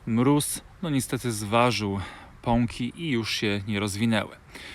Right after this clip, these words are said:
Następnie ten rododendron kwitnie na przełomie maja oraz czerwca, tyle że jeśli kwiatów jesienią będzie dużo, tak jak na przykład w tym sezonie, no to wtedy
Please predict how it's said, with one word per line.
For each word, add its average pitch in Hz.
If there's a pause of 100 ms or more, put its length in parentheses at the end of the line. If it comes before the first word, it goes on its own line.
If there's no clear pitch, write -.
(440)
Następnie 196
ten 156
rododendron 139
kwitnie 131
na 117
przełomie 117
maja 113
oraz 101 (100)
czerwca, 139 (320)
tyle 160
że 139 (120)
jeśli 123
kwiatów 131
jesienią 117
będzie 104 (340)
dużo, 120 (120)
tak 110
jak 104
na 104
przykład -
w -
tym 117
sezonie, 90 (800)
no 160
to 175
wtedy 143